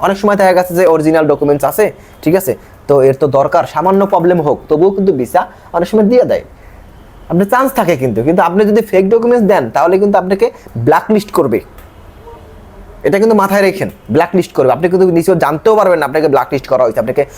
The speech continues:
আর ভিসা অনেক দিন ধরে দিবে না, কিন্তু আপনাকে কিন্তু বলা হবে না।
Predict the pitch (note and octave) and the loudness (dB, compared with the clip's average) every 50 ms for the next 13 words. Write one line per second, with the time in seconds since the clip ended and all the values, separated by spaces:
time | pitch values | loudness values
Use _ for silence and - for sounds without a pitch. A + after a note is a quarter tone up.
0 | - - - - - - D#3 E3+ F3 E3+ D3+ D3 C#3 - E3 E3+ G#3+ - - - | -20 -20 -12 -6 -2 -2 0 0 0 0 0 -2 0 0 -2 -2 -2 -4 -8 -16
1 | - - - D3 E3 G3 A3 A3+ F#3+ E3+ E3+ A3 G3+ F3+ F3 E3+ D#3 B2+ C#3+ C3+ | -20 -8 -4 -2 0 2 2 2 2 2 2 2 2 2 2 2 2 2 2 2
2 | C#3+ C#3 C3+ G#2+ - - - - - - - - - - G3+ G3 G#3 F#3+ F#3 G3+ | 2 0 0 -4 -6 -10 -16 -20 -20 -20 -20 -20 -6 -4 0 0 0 0 0 0
3 | A3 G#3 A3 G#3+ A3+ G#3+ E3+ C3+ C3 C#3 D#3 D#3 D#3 C#3 A2+ A#2 G#2 E2+ | -2 0 2 2 2 2 2 2 0 0 0 0 0 -2 -2 -2 -4 -6